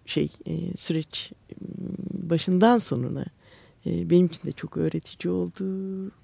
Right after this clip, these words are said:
E, hepimiz için çok dönüştürücü oldu. E,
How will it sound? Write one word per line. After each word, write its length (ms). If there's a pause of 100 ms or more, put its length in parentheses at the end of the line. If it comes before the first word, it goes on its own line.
(140)
E, 60 (420)
hepimiz 380
için 200
çok 220 (580)
dönüştürücü 640
oldu. 640 (720)
E, 320